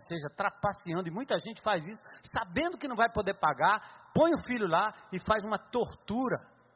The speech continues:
pra criança, pra todo mundo, mas principalmente pro nome de Jesus. Meu irmão, se você não pode ter, não tenha, mas não deva, porque é o nome de Jesus que tá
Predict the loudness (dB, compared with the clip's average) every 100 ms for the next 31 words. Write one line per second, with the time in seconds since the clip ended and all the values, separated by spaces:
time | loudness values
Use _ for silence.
0 | _ _ -2 -2 -4 -8 -8 -8 -10 -8
1 | -6 -6 -8 -10 -10 -8 -8 -8 -6 -6
2 | -4 -2 -2 -4 -8 -8 -4 -2 -4 -8
3 | -10 -10 -10 -10 -12 -16 _ _ _ _
4 | _ -4 -4 -4 -4 -4 -4 -8 -12 -12
5 | -6 -6 -6 -4 -4 -4 -6 -6 -4 -8
6 | -8 -6 -4 -6 -6 -8 -6 -2 -2 -4
7 | -6 -4 -2 -2 -6 -8 -10 -8 -8 -10
8 | -12 -6 -2 -2